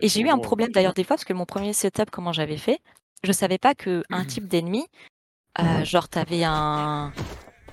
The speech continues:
Speaker 1: un géant, il avait, enfin, un, un ennemi, je sais plus quel, un ennemi spécifique qui avait, euh, la classe rogue, donc voleur un peu. D'habitude, les rogues, ils sont petits, mais lui, il était grand. Et donc, du coup, moi, j'avais mis par rapport aux classes.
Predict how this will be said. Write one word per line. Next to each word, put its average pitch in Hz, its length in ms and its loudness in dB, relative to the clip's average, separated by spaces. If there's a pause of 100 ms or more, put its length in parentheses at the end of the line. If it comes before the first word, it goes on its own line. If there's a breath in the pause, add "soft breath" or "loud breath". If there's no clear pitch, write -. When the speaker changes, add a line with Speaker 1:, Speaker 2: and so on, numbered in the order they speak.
(140)
Speaker 1:
un 185 160 2
géant, 190 420 0 (760)
il 180 80 2
avait, 190 180 0
enfin, - 320 0
un, 175 140 0 (180)
un 180 120 -4
ennemi, 196 220 -2
je 214 80 -2
sais - 60 -8
plus - 160 -16
quel, 156 340 -2
un 156 240 -6 (680)
ennemi 190 220 -2
spécifique - 680 -6
qui 175 160 -2
avait, 214 400 0 (160)
euh, 156 240 -2
la 156 140 -4
classe - 380 -4
rogue, 190 460 2 (440 soft breath)
donc 156 120 -12
voleur 165 400 2
un 156 80 -6
peu. 226 220 -2 (760 loud breath)
D'habitude, 226 360 2
les 247 100 6
rogues, 277 220 4
ils - 20 -2
sont 240 160 -4
petits, 233 380 0 (120)
mais 220 120 6
lui, 302 160 0
il 311 40 2
était 247 200 0
grand. 233 300 0 (580 soft breath)
Et 240 100 4
donc, 240 160 0
du 233 140 -2
coup, 359 100 -4
moi, 370 80 0
j'avais 208 260 0
mis 262 140 2
par 240 100 0
rapport 226 300 0
aux 269 80 2
classes. - 380 0